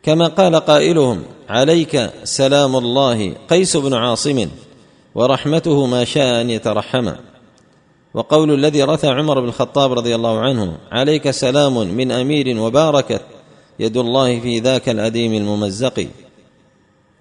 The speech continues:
قال: "وهذا أكثر في أشعارهم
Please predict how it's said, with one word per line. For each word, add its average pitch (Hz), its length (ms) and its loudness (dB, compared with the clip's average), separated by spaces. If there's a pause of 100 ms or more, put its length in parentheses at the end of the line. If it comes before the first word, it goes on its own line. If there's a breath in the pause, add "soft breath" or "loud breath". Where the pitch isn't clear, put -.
(340)
قال: 143 180 2
"وهذا 160 500 2
أكثر 143 480 -2 (460)
في 127 200 -2
أشعارهم 120 600 0